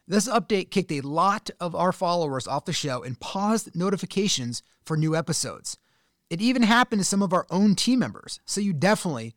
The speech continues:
want to check out your settings. To see if this happened to you, open your podcast app,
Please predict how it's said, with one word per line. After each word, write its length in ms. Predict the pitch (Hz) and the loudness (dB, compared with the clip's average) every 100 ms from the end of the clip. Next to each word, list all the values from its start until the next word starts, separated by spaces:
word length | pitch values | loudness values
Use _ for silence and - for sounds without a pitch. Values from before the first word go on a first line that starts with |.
| - | -6
want 140 | 151 | -4
to 80 | - | -2
check 180 | 151 147 | -2 -2
out 120 | 123 | -6
your 80 | 135 | -4
settings. 520 | 170 135 85 - - _ _ _ _ _ _ | -4 -6 -8 -14 -18 _ _ _ _ _ _
To 100 | 190 | 0
see 320 | 160 - 277 254 | 0 4 2 2
if 60 | |
this 180 | 247 214 | 0 2
happened 320 | 208 208 214 | 2 2 0
to 60 | 196 | 0
you, 260 | 123 104 - | -2 -6 -6
open 240 | 185 233 220 | -4 0 0
your 100 | 220 | 0
podcast 540 | - 190 - 196 - | 2 0 2 0 -2
app, 300 | 113 107 - | -6 -10 -14